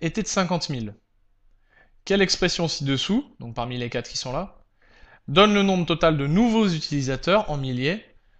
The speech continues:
ajoutés jusqu'au mois N de l'année dernière, avec N compris exclusivement entre zéro et treize. Donc là, c'est un inférieur absolu, c'est pas inférieur ou égal, donc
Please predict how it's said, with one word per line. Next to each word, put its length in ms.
ajoutés 640
jusqu'au 380
mois 300
N 220
de 60
l'année 220
dernière, 460
avec 400
N 380
compris 580
exclusivement 1120
entre 260
zéro 460
et 100
treize. 380
Donc 140
là, 140
c'est 200
un 320
inférieur 480
absolu, 460
c'est 140
pas 140
inférieur 340
ou 40
égal, 360
donc 260